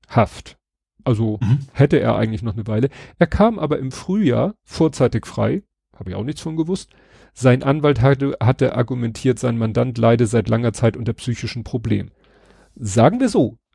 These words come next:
Speaker 1: dass der Mensch vielleicht psychische Probleme hat, man soll ja nicht Menschen so eine, also sagen wir so, überrascht mich nicht.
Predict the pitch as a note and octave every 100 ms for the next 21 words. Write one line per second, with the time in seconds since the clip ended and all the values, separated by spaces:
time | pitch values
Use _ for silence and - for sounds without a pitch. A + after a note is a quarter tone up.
0 | _ _ B2+ - - C#3 C#3 - - -
1 | - - _ _ _ _ _ C3+ _ -
2 | D3 C#3+ D#3 - C3+ C#3 - E3+ D#3+ D3
3 | B2+ - A#2+ F#3 G3+ B2+ - C3 - _
4 | _ _ _ C3+ B2 A#2+ A#2+ A2 A2 A#2
5 | A2 - A2+ G#2 G2+ G#2 G#2+ - C3+ G2+
6 | F#2 - _ _ _ _ _ _ _ _
7 | _ _ _ _ C3+ F3+ G#3+ B2+ - C#3+
8 | C#3 - - C3 C#3 D3